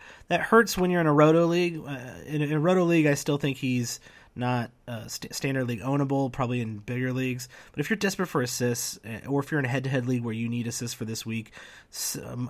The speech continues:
uh, Rondo should be streamed in every league in head-to-head, or, uh, I think owned in standard leagues, just because you can put him in, you can get those, uh, really good assists, and that can help you win a week. Rest of this team, uh,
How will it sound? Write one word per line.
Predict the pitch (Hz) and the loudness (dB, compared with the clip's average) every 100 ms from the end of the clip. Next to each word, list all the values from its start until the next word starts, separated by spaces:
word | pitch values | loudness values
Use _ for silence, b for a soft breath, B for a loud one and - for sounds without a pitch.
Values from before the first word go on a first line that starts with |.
| - | -8
uh, | 117 - | -14 -2
Rondo | 139 165 156 | 4 6 4
should | 143 123 | 2 -2
be | |
streamed | - - 131 120 | -4 -4 -4 -2
in | 113 | -4
every | 117 120 120 | -4 -4 -4
league | 107 104 101 107 b b b 107 | -6 -8 -8 -12 b b b -8
in | |
head-to-head, | 110 110 101 101 104 101 - 120 | -6 -6 -6 -8 -6 -8 -10 -6
or, | 127 120 | -4 -4
uh, | 117 - | -8 -6
I | 143 | -2
think | 220 175 | -2 -2
owned | 120 151 139 | 0 0 0
in | 110 | -2
standard | - 120 120 107 | -4 -2 -2 -6
leagues, | 104 123 - | -8 -10 -10
just | 127 127 | -8 -6
because | 127 117 | -6 -4
you | 120 | -6
can | 123 120 | -6 -6
put | 127 | -4
him | 120 | -2
in, | 135 156 147 B B B | -2 -2 -4 B B B
you | 123 | -6
can | 113 | -4
get | 123 | -6
those, | 113 107 | -6 -8
uh, | 107 104 98 92 117 - | -12 -12 -12 -14 -14 -10
really | 123 120 120 | -6 -4 -4
good | 113 | -6
assists, | 113 - 123 - | -6 -4 -6 -4
and | 113 | -6
that | 123 | -4
can | 120 | -4
help | 120 120 | -4 -4
you | |
win | 110 113 113 107 | -4 -2 -4 -6
a | 104 | -6
week. | 113 113 - - B B B B B B B B B B B | -6 -6 -10 -16 B B B B B B B B B B B
Rest | 190 185 | 0 2
of | 202 | 0
this | 190 | 0
team, | - 196 190 185 170 | 0 2 4 2 2
uh, | 147 147 | 2 4